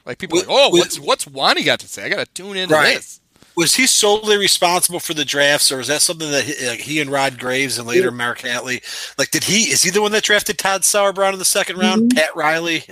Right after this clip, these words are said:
Speaker 2: that same draft? Uh, I mean, not even getting into the first round bust that they had,
Speaker 3: It's
Speaker 2: like
Speaker 3: hard
Speaker 2: John
Speaker 3: to tell
Speaker 2: Theory.
Speaker 3: because I've read a lot. I've, I've read everything there is to read about that era of the Bears,
Speaker 1: <laughs>
Speaker 3: and they
Speaker 2: Sad.
Speaker 3: all,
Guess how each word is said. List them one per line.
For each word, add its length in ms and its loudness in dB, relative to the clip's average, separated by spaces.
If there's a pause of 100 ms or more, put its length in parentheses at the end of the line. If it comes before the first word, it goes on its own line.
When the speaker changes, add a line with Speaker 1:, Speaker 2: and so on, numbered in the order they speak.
(100)
Speaker 2:
that 200 -4
same 260 0
draft? 420 -2
Uh, 220 -4 (640)
I 60 -4
mean, 260 -4
not 160 2
even 160 -2
getting 240 0
into 100 -6
the 60 -6
first 360 -4
round 240 -6
bust 260 0
that 120 -8
they 140 -6
had, 180 -6
Speaker 3:
It's 80 2
Speaker 2:
like 120 -12
Speaker 3:
hard 180 4
Speaker 2:
John 0 -
Speaker 3:
to 180 -10
tell 120 -4
Speaker 2:
Theory. 180 2
Speaker 3:
because 380 0 (260)
I've 100 0
read 140 4
a 60 4
lot. 480 4 (120)
I've, 160 -8
I've 200 -2
read 160 4
everything 320 0
there 160 0
is 120 0
to 120 -10
read 240 -6
about 320 0
that 180 2
era 280 2
of 100 -6
the 80 -4
Bears, 460 2
Speaker 1:
<laughs> 40 -16
Speaker 3:
and 400 0 (600)
they 80 4
Speaker 2:
Sad. 440 2
Speaker 3:
all, 60 -4